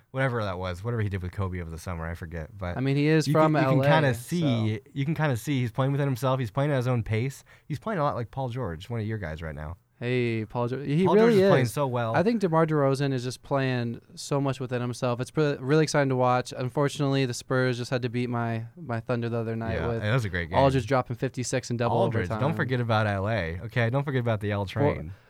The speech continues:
Speaker 2: former Blazer man
Speaker 1: Former
Speaker 2: himself.
Speaker 1: Blazer. I'm not even mad about him leaving. It's okay. It's
Speaker 2: Yeah,
Speaker 1: okay.
Speaker 2: it's all good.
Speaker 1: He was on to greener pastures.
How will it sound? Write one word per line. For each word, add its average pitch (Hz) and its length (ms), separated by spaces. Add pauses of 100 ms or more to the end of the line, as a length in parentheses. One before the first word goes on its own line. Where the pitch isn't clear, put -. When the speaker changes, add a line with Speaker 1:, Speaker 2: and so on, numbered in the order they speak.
(420)
Speaker 2:
former 139 540
Blazer 147 400
man 147 160
Speaker 1:
Former 139 100
Speaker 2:
himself. 151 240
Speaker 1:
Blazer. 117 400 (180)
I'm 147 140
not 143 140
even 113 160
mad 101 160
about 95 180
him 95 160
leaving. 92 320 (100)
It's 135 160
okay. 87 340 (260)
It's - 100
Speaker 2:
Yeah, 113 120
Speaker 1:
okay. 110 80
Speaker 2:
it's 87 60
all 110 140
good. 110 220
Speaker 1:
He 143 80
was 135 80
on 131 140
to 113 40
greener 104 280
pastures. 90 580